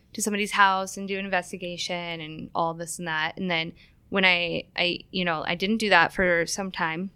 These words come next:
in Spokane, and then just recently, starting in, um, March, is when I started my blog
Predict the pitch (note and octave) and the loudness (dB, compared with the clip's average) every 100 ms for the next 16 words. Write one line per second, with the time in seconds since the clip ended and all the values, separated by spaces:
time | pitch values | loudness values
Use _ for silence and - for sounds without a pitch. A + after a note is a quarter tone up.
0 | - - G3 - E3+ E3+ F3 E3+ F3 F3+ | -8 -4 -4 -2 -2 -2 -4 -4 -4 -6
1 | F3 F3+ - B3+ - A#3+ G#3+ G#3 - F#3+ | -4 -4 -2 -2 2 0 0 -2 0 0
2 | F#3+ F#3 - F3+ F3 E3+ E3+ - F3 E3 | 2 -2 -4 -4 -4 -6 -8 -6 -6 -6
3 | E3+ F3+ - _ _ _ _ _ _ G#3 | -8 -10 -14 _ _ _ _ _ _ 4
4 | G#3+ F#3 F#3 - - G3+ F#3 F#3 F3+ F3 | 6 6 2 -8 -4 -4 -2 -2 -2 -4
5 | - F3+ F3 E3+ E3+ E3+ _ _ _ _ | -4 -2 0 -2 -4 -8 _ _ _ _
6 | - G3+ F#3 F#3 F3+ F3 F3+ | 0 2 2 0 0 0 -4